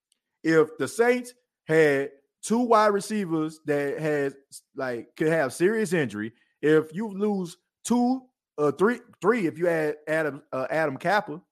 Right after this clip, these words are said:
you know, Alex Cappa, if you lose three members of your offensive line, if the Saints, like, struggle in a secondary and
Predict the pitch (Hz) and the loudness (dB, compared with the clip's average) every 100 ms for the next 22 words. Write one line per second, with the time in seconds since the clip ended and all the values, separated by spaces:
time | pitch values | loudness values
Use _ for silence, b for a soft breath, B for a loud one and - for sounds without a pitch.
0 | _ - 139 135 160 147 - 180 196 165 | _ -8 -4 0 0 0 -2 -2 -2 -4
1 | - _ _ _ _ _ - 147 156 226 | -12 _ _ _ _ _ -6 -2 0 0
2 | 214 170 233 277 269 247 226 202 202 190 | 0 0 2 2 4 4 4 2 2 4
3 | 180 180 185 165 156 156 113 87 _ _ | 4 2 0 -6 -4 -2 -2 -6 _ _
4 | _ - 190 196 190 156 233 233 208 - | _ 2 4 4 0 -2 0 -2 -4 -10
5 | _ _ _ _ 156 170 156 - 240 240 | _ _ _ _ -2 0 -2 -2 2 4
6 | 180 170 170 180 180 175 175 208 143 120 | 4 2 0 -4 0 0 0 -2 -2 -6
7 | 101 85 - _ _ _ _ _ _ 175 | -6 -10 -16 _ _ _ _ _ _ 0
8 | 196 185 | 2 0